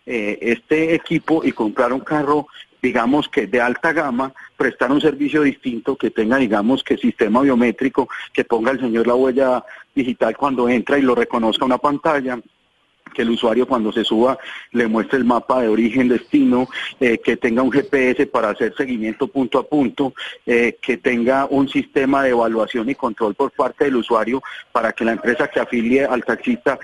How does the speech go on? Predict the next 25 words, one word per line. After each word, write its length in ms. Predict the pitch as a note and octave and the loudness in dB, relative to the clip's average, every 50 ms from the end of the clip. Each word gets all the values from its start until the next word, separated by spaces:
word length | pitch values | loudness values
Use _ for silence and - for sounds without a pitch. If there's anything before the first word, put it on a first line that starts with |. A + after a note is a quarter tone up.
| - - - - | -12 -20 -10 -4
le 120 | - - E3+ | 0 0 2
haga 240 | A2 G#2+ A#2+ B2+ B2+ | 2 2 0 0 0
seguimiento, 800 | D3 C3+ A#2 C3 C#3 C#3+ D#3 D#3 C3+ A#2 A2 - C#3+ C3+ - - _ - - - _ - | 0 0 0 2 2 4 4 4 2 0 0 -2 -2 -2 -4 -6 _ -20 -20 -20 _ -2
que 140 | - C#3 | 0 2
le 120 | C3 B2+ C3 | 2 2 0
entreguen 440 | A#2 - - C#3 C3 B2 C#3 C#3+ C#3+ | 0 0 0 2 2 2 2 2 2
el 80 | C3 | 0
periódico, 600 | - - C3+ B2 B2+ C3+ C3 C#3+ C#3+ - C#3+ B2 G#2+ B2+ A#2+ | 0 0 2 2 4 4 4 2 2 0 -2 -2 -2 -2 -2
eh, 140 | A#2+ A2+ | -2 -2
cuando 280 | - - C3 A#2+ A#2 A#2 | 0 -2 -2 0 0 0
se 140 | A2+ B2+ A2 | 0 0 -2
suba 240 | - - B2+ C3 D3 | 0 2 2 2 2
usted 220 | C#3 - - D3+ | 2 2 0 0
al 100 | C3 - | 0 0
carro. 320 | - E3 C#3 B2 B2+ C3 - - - - - - | -2 -2 -2 -2 -4 -6 -8 -10 -20 -20 -10 -4
Esa 260 | - C#3+ C#3 - G#3 | -2 -2 0 0 -2
tari-, 240 | G#3 - F3 C#3 B2+ | 0 0 0 0 0
ese 260 | A#2 C3 B2+ - F#3 F3 | 0 -2 -2 -2 -2 -2
servicio 460 | - D#3+ A#2+ G#2+ B2+ C3 A#2 F3 F#3+ | 0 0 0 0 -2 -2 0 0 -2
diferencial 640 | F#3+ C3+ D3 B2 A2+ A2+ G#2 - C#3 B2 B2 C3+ | 0 0 0 0 0 0 0 2 2 2 2 2
de 60 | D3+ | 0
alta 260 | D#3 D#3 - - E3 D#3 | 0 0 0 0 -2 0
gama 300 | E3 E3 D#3 D#3+ E3+ E3+ | 0 0 0 0 -2 -2
también 360 | - E3+ B2+ A2+ A2+ A2+ G#2+ | -2 -4 -2 0 0 -2 0
puede 360 | - - C#3+ C#3+ D3 D3+ - | 0 0 2 2 2 2 0